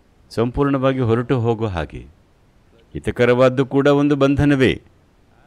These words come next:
ಅಹಿತವಾದ್ದು ಹೇಗೆ ಬಂಧನವೋ, ಅದೇ ತರಹ ಹಿತವಾದದ್ದು ಕೂಡ ಬಂಧನವೇ. ದುರದೃಷ್ಟವಶಾತ್ ಹಿತವಾದ್ದೂ ಒಂದು ಬಂಧನ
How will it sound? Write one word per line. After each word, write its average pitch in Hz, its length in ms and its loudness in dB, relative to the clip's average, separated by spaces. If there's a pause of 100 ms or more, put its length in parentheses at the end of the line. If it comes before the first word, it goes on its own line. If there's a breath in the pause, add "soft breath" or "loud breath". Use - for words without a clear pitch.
(140)
ಅಹಿತವಾದ್ದು 131 600 0
ಹೇಗೆ 135 280 2
ಬಂಧನವೋ, 135 580 2 (500)
ಅದೇ 120 260 2
ತರಹ 156 320 2
ಹಿತವಾದದ್ದು 147 640 2
ಕೂಡ 160 200 2
ಬಂಧನವೇ. 156 600 2 (640)
ದುರದೃಷ್ಟವಶಾತ್ 120 920 -2
ಹಿತವಾದ್ದೂ 135 600 0
ಒಂದು 175 200 2
ಬಂಧನ 160 440 2